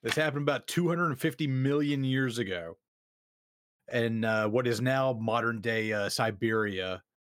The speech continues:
in, uh, Russia. If you go through, like, the middle part of Russia, there's a big basin there called the, the Siberian Traps, and it's just volcanic rock and stuff. And it kinda is out of place. You know, when the snows melt, you just see, like,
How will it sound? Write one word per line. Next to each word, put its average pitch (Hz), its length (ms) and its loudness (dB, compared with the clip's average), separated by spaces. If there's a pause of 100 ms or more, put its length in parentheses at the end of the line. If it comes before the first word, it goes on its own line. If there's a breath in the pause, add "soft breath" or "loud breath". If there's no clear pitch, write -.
(360)
in, 101 300 0
uh, 95 340 2
Russia. 92 520 -4
If 113 160 -2
you 123 80 -2
go 151 180 2
through, 151 220 -2
like, 127 180 0
the 117 80 -4
middle 123 280 0
part 131 220 0
of 98 160 -2
Russia, 107 240 0
there's 92 160 -8
a 82 120 -18
big 127 180 0 (160)
basin 92 640 -2 (100)
there 87 300 -2
called 92 280 -2
the, 92 300 0
the 95 120 -2
Siberian 107 600 0
Traps, 90 540 0
and 104 80 -6
it's 95 100 -10
just 120 220 -2
volcanic 104 680 0
rock 92 360 0
and 104 120 0
stuff. 123 460 0 (720 soft breath)
And 127 120 2
it 127 80 -2
kinda 180 260 2
is 127 260 0 (120)
out 113 160 0
of 117 120 -4
place. 104 640 -2
You 101 160 -6
know, 92 60 -4
when 95 160 -6
the 95 140 -4
snows 123 400 0
melt, 117 340 0
you 107 80 -4
just 104 160 -2
see, 110 120 0
like, 98 160 -2